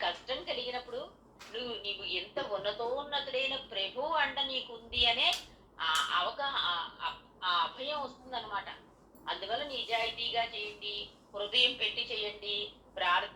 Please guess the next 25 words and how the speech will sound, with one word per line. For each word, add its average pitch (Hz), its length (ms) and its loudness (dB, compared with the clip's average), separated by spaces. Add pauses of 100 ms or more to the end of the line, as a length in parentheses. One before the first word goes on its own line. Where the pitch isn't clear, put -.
పదాల 190 400 2
మీద 254 140 -4
దృష్టి 240 360 -10
పెట్టండి 233 560 -6
అని 226 100 -2
బాబా 208 280 2
ఎందుకు 208 460 -4
అంటున్నారు 196 520 -2
అంటే, 226 400 -2 (300)
సర్వాంతర్యామి, 233 1400 2 (300)
సర్వరక్షకుడా, 226 1400 2 (280)
సర్వపోషకుడా 233 1500 0
ఇలా 254 160 2
మనం 269 200 -2
అంటున్నప్పుడు, 226 800 -6 (720)
ఆ 170 80 4
సర్వాంతర్యామి 262 1080 2
అయినప్పుడు 254 340 0
ఆయనకు 214 340 0
అన్నీ 254 560 -2
తెలుసు 254 440 -2
అని 247 120 -2
మనకు 233 240 -2
అవగతం 233 420 0
కావాలి. 247 480 2